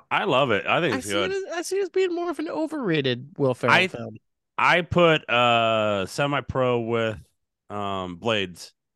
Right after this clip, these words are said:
Speaker 1: A little un-, like, a little not too popular, but then after that, Step Brothers, and then you have The Other Guys. You know, two
Speaker 2: Other
Speaker 1: years
Speaker 2: Guys is
Speaker 1: later.
Speaker 2: good.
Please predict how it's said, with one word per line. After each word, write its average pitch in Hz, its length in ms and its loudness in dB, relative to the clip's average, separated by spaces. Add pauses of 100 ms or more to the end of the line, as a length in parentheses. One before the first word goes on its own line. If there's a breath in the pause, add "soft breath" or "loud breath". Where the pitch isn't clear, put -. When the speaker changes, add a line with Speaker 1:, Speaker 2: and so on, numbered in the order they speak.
(160)
Speaker 1:
A - 20 -16
little 117 220 2
un-, 120 200 0
like, 113 220 -4
a 117 80 -8
little 123 400 0
not 117 380 -4 (160)
too 151 260 -6
popular, 147 600 -4
but 107 280 -6 (480 soft breath)
then 139 160 2
after 151 280 2
that, 151 260 2
Step - 380 -4
Brothers, 110 480 -2
and 120 120 -6
then 127 140 -6
you 131 80 -4
have 131 80 -4
The 131 140 -4
Other 139 220 -2
Guys. 92 680 -4 (1000)
You 98 120 -6
know, 101 80 -2
two 147 200 0
Speaker 2:
Other 139 160 4
Speaker 1:
years 131 100 4
Speaker 2:
Guys - 80 0
is 135 40 4
Speaker 1:
later. 113 380 4
Speaker 2:
good. 110 320 -8